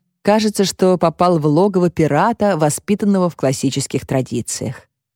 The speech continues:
Как-то написал репортер «Лос-Анджелес Таймс». Витражное окно, о котором тоже упоминала Линда,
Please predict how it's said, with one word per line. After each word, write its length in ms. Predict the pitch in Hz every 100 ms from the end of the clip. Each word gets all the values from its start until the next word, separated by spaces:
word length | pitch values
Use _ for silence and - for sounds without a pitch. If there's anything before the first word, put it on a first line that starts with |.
| _ _
Как-то 420 | - 226 - 202
написал 420 | 190 180 170 185 180
репортер 680 | 165 160 156 147 - 185 -
«Лос-Анджелес 720 | 160 165 160 151 143 147 -
Таймс». 520 | 139 123 104 - - _ _ _ _ _ _ _ -
Витражное 540 | 160 170 214 208 196 185
окно, 340 | - 254 294
о 60 | 190
котором 340 | 156 160 165
тоже 340 | - 214 151
упоминала 480 | 135 143 143 147 131
Линда, 480 | 147 151 127 113